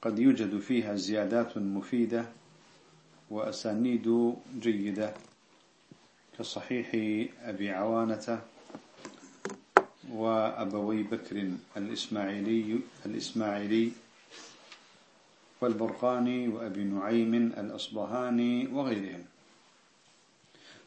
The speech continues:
چەندین کتێبی تر لەسەر بوخاری و موسلم دانراوە. چەندین شتی زیادەی تایە، زیادەی سودبەخش و، ئە،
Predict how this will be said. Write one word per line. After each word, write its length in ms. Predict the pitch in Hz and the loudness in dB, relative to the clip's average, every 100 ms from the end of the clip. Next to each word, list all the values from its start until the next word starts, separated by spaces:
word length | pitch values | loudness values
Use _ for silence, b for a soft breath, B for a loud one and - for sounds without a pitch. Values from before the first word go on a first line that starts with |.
| - | -2
چەندین 320 | 120 113 127 117 | 2 6 4 2
کتێبی 300 | - 110 101 107 | 4 4 4 0
تر 120 | 104 101 - 107 | -2 -4 -6 -6
لەسەر 220 | - 117 | -2 -2
بوخاری 280 | 98 101 98 | 0 -2 0
و 40 | |
موسلم 280 | 95 - 107 | -4 -4 -2
دانراوە. 500 | 107 98 95 90 104 - - - B B B B B - | 0 0 -2 -2 -4 -8 -18 -20 B B B B B -6
چەندین 460 | 117 107 117 113 101 - - _ _ - - | -2 2 4 4 2 -4 -14 _ _ -20 -14
شتی 260 | - 117 | 0 2
زیادەی 440 | 98 101 101 107 101 | 2 0 0 0 -2
تایە، 300 | 107 95 104 - - _ - | -2 -2 -2 -8 -16 _ -10
زیادەی 380 | 107 95 107 101 | -6 -2 -2 -2
سودبەخش 640 | - 104 95 107 107 - | -4 -6 -4 -6 -6 -6
و، 80 | 101 95 - - - b b b b b b b b _ _ _ | -4 -4 -8 -16 -20 b b b b b b b b _ _ _
ئە، 100 | - | -10